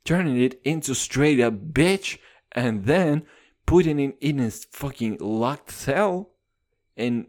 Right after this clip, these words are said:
you know, coming around like some fucking Nazi German doctor and feeding it carrots like it's your friend, just to not fuck it up mentally, even deeply. And then you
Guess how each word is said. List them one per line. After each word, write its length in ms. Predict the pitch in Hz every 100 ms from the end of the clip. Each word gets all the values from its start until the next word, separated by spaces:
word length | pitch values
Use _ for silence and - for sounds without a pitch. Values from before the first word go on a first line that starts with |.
| -
you 220 | 131 151
know, 180 | 139 151
coming 360 | 143 143 139
around 360 | 135 147 160 127
like 160 | 123 -
some 200 | 120 110
fucking 460 | - 135 131 120 - _ _
Nazi 500 | - 120 147 147 127
German 440 | 107 110 135 139 113
doctor 640 | 120 165 - 120 151 175 _ _ -
and 160 | 120
feeding 320 | - 151 151
it 180 | 135 131
carrots 540 | - 165 156 156 - 131
like 220 | 127 127
it's 180 | 123 131
your 80 |
friend, 460 | 110 - 190 151 180 _ _ _ _ 120
just 200 | 131 -
to 80 |
not 200 | 147 151
fuck 340 | 139 - 151 156
it 100 | 147
up 220 | 151 -
mentally, 580 | 127 139 - 127 147 147
even 340 | 127 131 139 117
deeply. 500 | 139 - 135 160 196 _ _ _ _ _ _ _ _ _ _ _ _ _ -
And 240 | 127 110
then 340 | 156 196 147 -
you 400 | 127 135 156 -